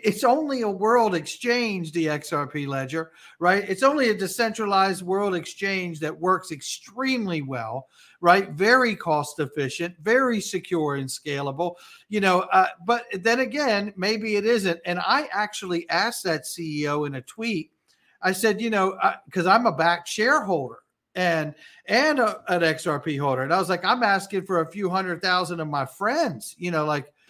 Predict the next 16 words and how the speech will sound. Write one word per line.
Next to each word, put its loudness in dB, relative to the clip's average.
why 4
not 4
X -2
R 2
P?" -4
You -6
know, 0
I 0
understand, -4
like, -2
what -4
Bakkt 0
is -6
going -6
after, -4
but 0